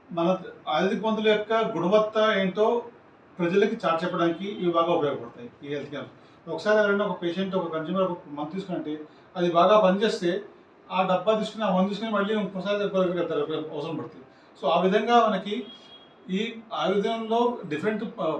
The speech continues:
ప్రచారం చేయడానికి ఇది బాగా పనిచేస్తుంది. So ఇది ఒక కీ యాక్టివిటీ ఆయుర్వేదాన్ని ప్రమోట్ చేయడం, ప్రచారం చేయడానికి. డాక్టర్స్ వరకు వస్తే డాక్టర్స్‌కి మేము సీఎంఈ యాక్టివిటీస్ అని, కంటిన్యూ మెడికల్ ఎడ్యుకేషన్ అని, డాక్టర్ సెమినార్స్ అని, కాన్ఫరెన్స్ అని, డాక్టర్స్,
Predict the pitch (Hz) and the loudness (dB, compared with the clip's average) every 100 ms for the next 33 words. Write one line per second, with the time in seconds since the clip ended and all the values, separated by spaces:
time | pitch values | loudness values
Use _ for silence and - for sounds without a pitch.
0 | - - 175 165 226 226 214 208 202 185 | -8 -10 -4 2 4 4 4 4 2 2
1 | 170 175 147 131 131 - 123 123 - _ | 2 0 -2 -6 -8 -10 -14 -16 -18 _
2 | _ _ 214 190 196 240 - - 220 190 | _ _ -8 -4 -2 -4 -8 -14 -8 -6
3 | 208 - 269 214 185 214 202 165 127 - | -6 -4 0 2 2 0 -2 -2 -6 -8
4 | 151 160 165 190 185 147 139 127 127 127 | -6 -6 -4 -6 -4 -6 -6 -8 -8 -10
5 | 139 143 120 113 - _ _ _ - _ | -8 -6 -6 -12 -16 _ _ _ -20 _
6 | - 151 165 - 247 262 240 226 - 220 | -10 -4 -4 -4 -4 -2 0 -2 0 -2
7 | 170 170 226 196 - 208 202 196 214 240 | 0 0 -4 -8 -8 -4 -2 -2 -4 -8
8 | - - - - - 214 214 208 190 190 | -16 -20 -20 -16 -4 0 2 2 2 2
9 | 180 165 165 160 160 175 185 160 165 151 | -2 -2 -4 -4 -4 -2 -2 -2 -4 -6
10 | 165 156 147 135 135 143 147 185 165 151 | -6 -6 -6 -6 -4 -4 -4 -4 -6 -8
11 | 147 160 151 135 135 - - _ - 160 | -4 -4 -4 -10 -12 -16 -20 _ -10 -8
12 | 160 180 156 135 135 135 - - - - | -4 -4 -4 -8 -8 -12 -20 -20 -20 -20
13 | _ - _ _ _ - - 226 240 202 | _ -20 _ _ _ -12 -4 -4 -2 -4